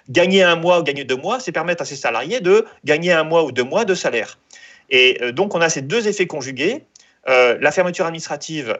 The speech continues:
et les prêts garantis par l'État, qui maintiennent artificiellement en vie un certain nombre d'entreprises. Et moi, ce qui me fait peur, en fait, dans cette histoire, euh, c'est que, euh, de fait, il va y avoir deux sortes de faillites. Les faillites qui auraient dû se produire de toute façon avec ou sans confinement, hein, qui ont été plus faibles, parce que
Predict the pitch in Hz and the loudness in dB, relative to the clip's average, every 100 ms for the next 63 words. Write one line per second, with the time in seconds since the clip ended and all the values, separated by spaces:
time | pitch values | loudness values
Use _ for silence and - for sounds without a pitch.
0 | - 180 190 - 139 - 151 131 120 127 | 0 4 4 0 -6 -2 0 0 -2 -6
1 | 123 113 117 190 247 - _ _ - 175 | -6 -6 0 0 0 -8 _ _ -6 -2
2 | 226 226 160 175 - 185 151 - - - | -2 0 0 0 4 4 2 -10 -10 -10
3 | - 165 160 156 151 131 135 226 175 160 | -8 -8 -4 0 0 0 0 -2 0 -2
4 | 143 139 120 - 240 214 117 _ - - | -2 -2 -4 -2 -2 -2 -4 _ -20 -20
5 | - 135 190 220 196 175 165 180 147 123 | -8 2 2 2 0 0 2 2 2 0
6 | 135 123 117 110 117 - 196 240 233 _ | -2 -4 -8 -8 -8 -4 0 0 -2 _
7 | _ - 135 131 123 - 151 160 160 - | _ -2 2 2 2 0 0 2 2 2
8 | 120 117 - - 127 160 160 185 - 135 | 2 2 0 -4 0 0 2 0 2 2
9 | 143 123 135 196 208 180 135 127 135 226 | 2 0 0 0 0 -2 -2 -6 -6 -8
10 | 262 - _ - 165 180 190 202 202 156 | -12 -20 _ -2 -2 2 2 2 0 -2
11 | 147 165 196 - 170 165 156 147 147 170 | -2 -4 -6 -4 -2 -2 -4 -6 -6 -2
12 | 127 131 135 - 127 - 139 170 247 _ | -2 -2 -6 -10 -10 -10 -6 -4 -4 _
13 | - 135 127 120 117 131 - 175 160 185 | -12 -6 -2 0 0 -2 -2 -6 0 2
14 | 156 107 - 113 | 2 0 -8 -10